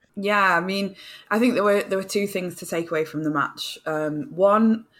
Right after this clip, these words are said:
how much improved Fiorentina were and, and how much clearly, uh, going back to basics and keeping it simple and not trying to push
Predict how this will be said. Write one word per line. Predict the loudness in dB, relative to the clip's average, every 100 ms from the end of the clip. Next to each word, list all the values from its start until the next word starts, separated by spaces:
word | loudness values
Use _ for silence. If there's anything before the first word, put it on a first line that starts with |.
| _ _
how | -4 0
much | 0 0 -4 -6
improved | -4 -4 2 4 4 0 -6 -14 -12
Fiorentina | -4 -4 -4 -4 -2 -2
were | 0 0 -2 -4
and, | -6 -6 -6
and | -6 -4
how | -2 0
much | -2 -6 -12
clearly, | -6 -2 0 0 -2 -4 -14 -20 -20 -16 -6
uh, | -2 0 0 -2 -2
going | 2 4
back | 4 0
to | -4
basics | -2 -2 -2 -6 -6 -6 -12
and | -10
keeping | -8 -6 -4
it | -6
simple | -8 -6 -6 -6 -4 -4 -4
and | -4
not | -6
trying | -6 -10
to |
push | -8 -10 -10